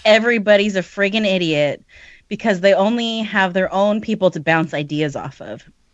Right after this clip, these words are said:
So he's going to trim the fat and make a lot more money with his whatever degree in economics he has.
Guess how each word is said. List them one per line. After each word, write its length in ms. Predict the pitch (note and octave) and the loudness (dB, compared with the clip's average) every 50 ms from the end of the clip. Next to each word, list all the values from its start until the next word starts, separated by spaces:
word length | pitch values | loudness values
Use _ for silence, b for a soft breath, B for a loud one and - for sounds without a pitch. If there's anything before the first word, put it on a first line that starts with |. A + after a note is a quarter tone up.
| _ _ _ _ _ | _ _ _ _ _
So 180 | - - G3 F#3+ | -6 -4 -2 0
he's 220 | D#4 E4+ F4+ D#4 | 0 0 -2 0
going 200 | - C4 C4 B3+ | 0 0 0 0
to 80 | - G#3 | -2 -6
trim 300 | - - - D4 C#4+ C#4+ | -8 -4 -2 0 0 2
the 120 | D#4 C#4 - _ _ | 0 -2 -4 _ _
fat 380 | - F#3 E3 D3+ D#3 - - _ B B B B B B B | -2 0 0 2 0 0 -4 _ B B B B B B B
and 220 | E3 F3 F3+ F3+ | -6 -4 -2 0
make 220 | F#3+ F#3+ F#3 F3 - - | 0 0 0 0 0 -2
a 60 | F3 | -2
lot 320 | F3 F3 F#3 G3 G3 - G3 | 2 2 4 4 4 2 2
more 220 | G3 F#3+ F#3 F#3 | 0 0 0 0
money 580 | F3 D#3+ D3 D3+ D3+ D3+ D3+ D3+ D3 D3+ D3 - _ _ - E3 D#3+ D#3+ | 0 0 -2 -2 -2 -4 -4 -6 -6 -8 -10 -14 _ _ -20 -18 -8 -6
with 360 | D#3+ D3+ D3 D3 C#3+ D3 D3+ | -4 -4 -2 -4 -6 -8 -10
his 680 | C#3 D#3 E3 D#3 D3 C#3+ D#3 - - - - - - _ _ _ _ _ _ _ _ _ - D3+ - | -8 -6 -4 -4 -4 -6 -10 -16 -20 -20 -20 -20 -20 _ _ _ _ _ _ _ _ _ -20 -6 -2
whatever 400 | E3+ E3 D#3 D#3 E3 D#3 E3 D#3+ | 2 2 4 4 2 2 0 -2
degree 380 | D3 D#3+ D#3 D3 D#3+ D#3+ D3+ | -2 -4 -4 -2 0 0 0
in 60 | D3 C3 | 0 -2
economics 580 | C#3 C#3 D3+ C#3+ C3+ B2+ A#2+ A#2+ A#2+ C3 - | -4 -4 -4 -4 -4 -4 -6 -8 -12 -14 -16
he 100 | - - | -18 -18
has. 380 | D3+ D3 D3 D3 D#3 F#3+ - | -18 -18 -18 -18 -20 -20 -20